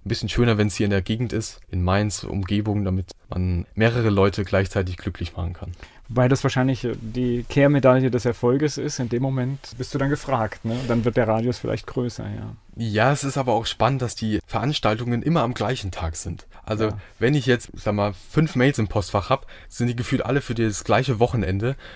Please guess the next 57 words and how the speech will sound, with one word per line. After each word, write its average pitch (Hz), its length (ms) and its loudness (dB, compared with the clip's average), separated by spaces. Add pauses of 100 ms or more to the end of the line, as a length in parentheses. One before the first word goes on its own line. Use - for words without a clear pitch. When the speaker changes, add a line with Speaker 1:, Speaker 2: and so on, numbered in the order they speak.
(120)
Speaker 1:
Und 113 300 -2
am 101 80 -2
Wochenende 117 380 0
danach, 101 420 2
äh, 110 260 0
will 117 140 0
aber 113 160 4
keiner 123 300 2
irgendeine 95 260 -2
Veranstaltung 90 580 -2
machen. 85 220 -4
Das, 87 200 -12
äh, 98 220 -4 (300)
ist - 160 -10
auch 101 100 -4
sehr 90 140 -2
lustig, 95 320 -4
dass 95 180 -2
immer 117 160 -2
die 104 100 -4
gleichen 120 380 2
Termine 120 400 0
für 107 140 -4
Sommerfeste 107 580 -2
oder 95 140 -2
sonst 92 240 -4
was 87 120 -6
gefragt 87 380 -12
sind. - 180 -12 (180)
Speaker 2:
Den 127 180 -2
Eindruck 135 260 -2
habe 131 140 0
ich 113 100 -4
auch. 110 220 -4
Das 113 120 -6
ist 123 140 -6
auch, 120 140 -6
selbst - 240 0
wenn 139 80 4
man 131 120 6
weggehen 127 360 2
will, 110 140 2
dann 110 100 -2
sagt 110 240 -4
man, 113 220 -2
„Ach, 160 160 -4
guck - 160 -6
mal, 113 80 -4
da, 143 280 -4
da, 139 160 -4
da, 127 280 -2
da 131 140 0
könnte 135 220 -2
man 127 160 0
heute 120 160 -2
hingehen.“ 131 540 0
Und 127 260 -8